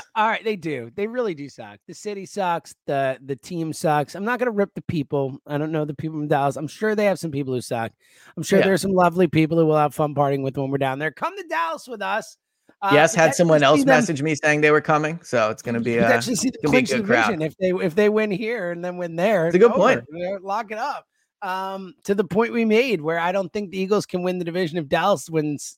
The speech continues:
Speaker 1: uh, beats them twice. Ditto. <laughs> You know, I think
Speaker 2: Yeah.
Speaker 1: it goes both ways. I don't, I
Speaker 2: Agreed.
Speaker 1: don't think Dallas is winning the division if the Eagles win twice.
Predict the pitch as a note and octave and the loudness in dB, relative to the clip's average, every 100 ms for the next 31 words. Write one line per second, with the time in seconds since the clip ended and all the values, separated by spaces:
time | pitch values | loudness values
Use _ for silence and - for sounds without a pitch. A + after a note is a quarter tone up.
0 | - D#3 C3+ B2+ D3 B2+ C#3+ B2+ C#3 D#3+ | -4 0 0 2 -2 -2 -6 2 6 6
1 | D#3+ - _ _ _ _ _ E3 C3+ A#3+ | 4 -4 _ _ _ _ _ 0 6 8
2 | D#3+ G2+ - - D#3 - G3 - G3+ D3 | 6 2 -2 2 2 4 2 4 4 6
3 | G#3+ F#3+ C#3+ G3 - F3+ C#3+ D#3+ D#3 F#3+ | 6 6 6 2 4 4 4 4 2 -2
4 | F3+ C3 C#3 C3+ G#3 G#3 F#3 G#3+ A3 F#3 | -4 2 4 4 2 0 2 4 4 0
5 | E3 D3+ E3+ D#3 E3 D#3+ D#3+ D#3 F#3 D#3+ | -4 -2 -2 -2 -4 -2 -4 -2 0 0
6 | D3+ C3 | -2 -6